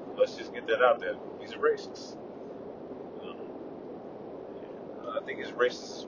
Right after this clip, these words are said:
more biased to what he can achieve, to what he can do. He picks and chooses. I've never heard a man say he's the least racist. So there's other people that's racist, and you're just not as racist as them.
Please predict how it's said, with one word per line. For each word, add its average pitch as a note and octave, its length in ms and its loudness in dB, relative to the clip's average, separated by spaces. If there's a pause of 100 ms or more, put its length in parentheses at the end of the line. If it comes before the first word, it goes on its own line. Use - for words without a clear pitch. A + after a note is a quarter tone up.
more A#2 240 10
biased A2 400 10
to - 60 -12 (140)
what A#2 180 8
he - 180 -12
can - 240 -8 (500)
achieve, - 640 -2 (220)
to - 180 -8
what - 140 0
he - 100 -8
can - 300 -10
do. - 180 -4 (2250)
He - 80 12 (100)
picks - 240 12
and - 100 -6
chooses. - 680 -4 (840)
I've B2+ 120 6
never B2+ 200 12
heard C3 220 12
a - 20 0
man A#2+ 200 12
say A#2 160 -2
he's B2 240 -2
the - 100 -4
least A#2+ 340 0
racist. - 580 0 (1400)
So G#2+ 340 10
there's G#2 240 12
other A#2 160 8
people - 220 -6
that's G#2 160 8
racist, A#2 500 6
and - 120 -6
you're A2+ 160 -2
just A2 220 -6
not G#2+ 240 4
as A#2 300 12
racist - 500 -4
as - 80 -6
them. - 140 -6